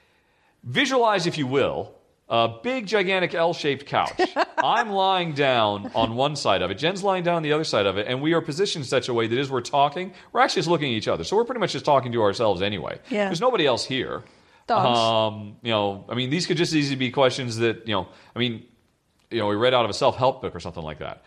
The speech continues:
Speaker 1: which, by the way, Jen reads a ton of self-help books. You know,
Speaker 2: I
Speaker 1: that's a,
Speaker 2: did. I
Speaker 1: that's
Speaker 2: don't, haven't done for a long time.
Speaker 1: Yeah, yeah. So I should, you're right. Jen used to read a lot of self-help books and trying to find herself and, you know, find how she wanted to view the world and how she, you know, wanted to,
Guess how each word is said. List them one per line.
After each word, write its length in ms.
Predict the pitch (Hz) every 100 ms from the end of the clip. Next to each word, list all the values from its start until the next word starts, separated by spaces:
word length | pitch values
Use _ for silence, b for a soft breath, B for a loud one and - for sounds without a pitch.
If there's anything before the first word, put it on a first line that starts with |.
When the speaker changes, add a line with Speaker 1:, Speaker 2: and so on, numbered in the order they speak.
| b
Speaker 1:
which, 100 | -
by 100 | 110 101
the 60 |
way, 100 | 90
Jen 180 | 80 92
reads 180 | 85 82
a 40 |
ton 160 | 80 73
of 60 | 71
self-help 360 | 87 147 165
books. 380 | - - - - -
You 80 |
know, 80 | 151
Speaker 2:
I 180 | 233 214
Speaker 1:
that's 40 |
a, 20 | 185
Speaker 2:
did. 320 | 214 190 175
I 100 | 175
Speaker 1:
that's 260 | 170 165
Speaker 2:
don't, 80 | 196
haven't 260 | 196 180 -
done 200 | 180 170
for 100 | -
a 60 |
long 180 | 170 170
time. 160 | 165 -
Speaker 1:
Yeah, 160 | 104 85
yeah. 220 | 71 82
So 260 | 101 95
I 40 | 95
should, 240 | - 90
you're 100 | 90 80
right. 120 | -
Jen 260 | 95 87
used 240 | 90 101 -
to 200 | 92 90
read 180 | 87 87
a 180 | 87 87
lot 200 | 90 95
of 60 |
self-help 300 | - 101 131
books 180 | 78 -
and 100 | 80
trying 260 | 98 87 85
to 60 |
find 280 | 82 107 107
herself 420 | 92 90 87 92
and, 120 | 87 82 b b b -
you 60 |
know, 60 | 76
find 240 | 98 92
how 140 | 92 92
she 280 | - 87
wanted 300 | 82 87 90
to 60 | 82
view 160 | 85 87
the 60 |
world 220 | 80 85 82
and 80 | 82
how 200 | 80 80
she, 260 | - 78
you 160 | 78 76
know, 140 | 76
wanted 280 | 76 80 73
to, 220 | - 71